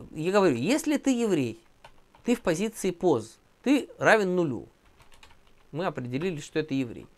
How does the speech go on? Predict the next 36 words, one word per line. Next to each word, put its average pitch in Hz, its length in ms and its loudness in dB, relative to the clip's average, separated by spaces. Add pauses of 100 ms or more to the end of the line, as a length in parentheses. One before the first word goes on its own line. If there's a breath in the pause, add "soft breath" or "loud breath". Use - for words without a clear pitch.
(420 soft breath)
То, 339 220 8
говорю, 269 180 4
«Не-не-не-не-не», 269 1300 0
говорит, 117 300 -8
«Не-не-не», 403 920 -2
говорит 127 360 -6
еврей, 113 320 -8
«не. 214 460 -6 (300)
Че 277 200 4
мне 277 180 0
ваши 254 320 2
эти 226 220 -4
все 220 260 -2
обмены? 160 500 -4 (120)
Continue. 170 760 -2 (840 soft breath)
Пропускайте 226 720 4
меня, 113 280 -10
меня 202 280 -2
я 214 140 2
не 196 100 -2
участвую». 165 580 -6 (460)
Да? 170 220 -4 (880)
Окей. - 420 8 (760)
Дальше 247 360 4
запускаем 247 560 4
цикл 254 320 0
for, 233 300 8
в - 80 -10
котором 233 320 2
я 202 100 4
буду, 208 200 -2
я 233 180 8
буду 208 220 2
делать 160 260 8
много 143 420 4
обменов. 104 400 -6